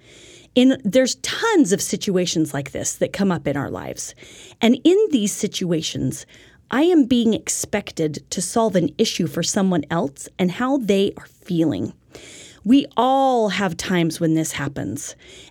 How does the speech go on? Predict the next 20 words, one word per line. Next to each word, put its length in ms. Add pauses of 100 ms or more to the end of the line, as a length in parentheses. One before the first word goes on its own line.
and 180
when 160
someone 440
blames 600
us 300
or 100
tries 460
to 120
get 260
us 180
to 120
take 240
responsibility 880
for 180
what 180
is 100
happening 640
within 480
their 380
temples. 680